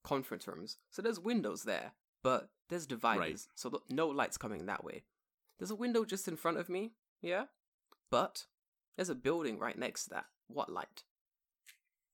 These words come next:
Speaker 1: What light? The other wall, no windows. The only wall that has windows is the one just behind the C E O.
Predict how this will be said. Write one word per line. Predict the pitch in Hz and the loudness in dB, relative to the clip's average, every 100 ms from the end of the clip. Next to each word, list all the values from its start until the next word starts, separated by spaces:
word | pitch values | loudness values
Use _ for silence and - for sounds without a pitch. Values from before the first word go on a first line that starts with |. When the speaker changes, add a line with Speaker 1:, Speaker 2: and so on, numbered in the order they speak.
| _ - - | _ -18 -4
Speaker 1:
What | 139 - | -2 -2
light? | - 57 - _ _ - | -4 -8 -12 _ _ -2
The | 123 | 2
other | 135 175 | 4 2
wall, | 170 202 208 - | 0 -2 -2 0
no | 123 | 0
windows. | 113 92 - 113 - - | 0 -2 -8 -10 -14 -8
The | - | -4
only | 147 180 202 | 0 0 -2
wall | 185 202 | 0 0
that | 170 | 0
has | 143 139 | 0 -4
windows | 123 143 110 98 127 | -2 -2 -2 -4 -6
is | - 117 | -8 -6
the | |
one | 117 123 113 | -2 -2 -2
just | 117 - | -4 -6
behind | 135 135 127 | -6 -4 -4
the | |
C | 117 - 113 | -4 -2 -2
E | 101 | 0
O. | 110 160 | -2 -4